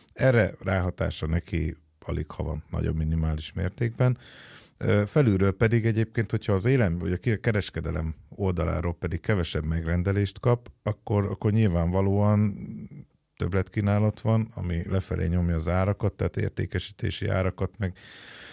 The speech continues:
neki is ezzel arányosan csökkenteni kell.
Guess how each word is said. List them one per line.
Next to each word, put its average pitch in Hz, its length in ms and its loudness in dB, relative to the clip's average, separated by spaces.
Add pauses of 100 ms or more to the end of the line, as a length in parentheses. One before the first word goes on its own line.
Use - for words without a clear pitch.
(180)
neki 117 240 0
is 92 140 0
ezzel 90 280 2
arányosan 82 500 0
csökkenteni 85 680 -6
kell. 87 300 -4